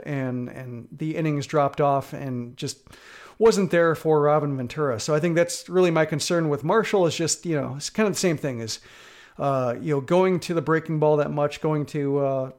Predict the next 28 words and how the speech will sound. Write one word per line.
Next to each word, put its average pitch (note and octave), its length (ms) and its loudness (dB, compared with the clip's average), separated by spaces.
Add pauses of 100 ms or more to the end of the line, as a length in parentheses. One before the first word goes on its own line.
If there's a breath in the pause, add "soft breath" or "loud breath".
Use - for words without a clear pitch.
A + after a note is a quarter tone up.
(240)
you D3+ 140 -10
know, C3+ 100 -10 (580)
especially B3+ 460 2
since, F#3+ 340 -2
uh, C#3 420 -2 (360)
he - 180 -10
doesn't F3 200 0
have D3+ 100 0
a - 60 -10
history A3 340 2
of F3+ 100 4
using F3 260 0
it D#3+ 100 -4
that D#3 160 2
much, D3+ 240 0
doesn't D#3+ 160 -4
have D3 100 -2
a C3+ 40 -2
history D#3 280 0
of C#3+ 80 0
throwing D3+ 220 0
that C#3+ 100 0
many D3+ 220 0
innings D3 220 -2
in B2 60 -8
the A#2+ 60 -6
major C#3 240 -2
leagues, D#3 360 2